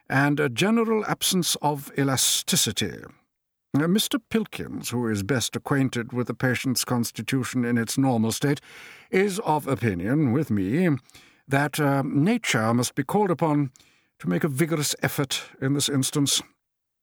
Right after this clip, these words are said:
and that if our interesting friend, the Countess of Dombey, do I beg your pardon, uh, Missus Dombey, um, should not be, uh, able,"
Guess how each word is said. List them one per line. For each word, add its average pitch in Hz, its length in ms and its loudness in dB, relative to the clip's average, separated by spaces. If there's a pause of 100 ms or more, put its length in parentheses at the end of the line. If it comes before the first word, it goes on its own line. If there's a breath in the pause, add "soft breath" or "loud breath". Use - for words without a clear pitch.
and 165 260 2
that 165 280 0
if 240 200 0
our 160 320 0
interesting 147 640 0
friend, 156 380 0
the 131 160 -2
Countess 123 460 0
of 104 140 -6
Dombey, 113 400 0 (680)
do 151 160 0
I 143 260 0 (120)
beg 123 180 -10
your 90 120 -10
pardon, - 440 -12
uh, 127 140 0
Missus 113 560 0
Dombey, 113 360 2 (760 loud breath)
um, 143 360 2
should 196 400 0
not 160 340 0
be, 139 340 4
uh, 120 640 0 (760)
able," 110 500 -2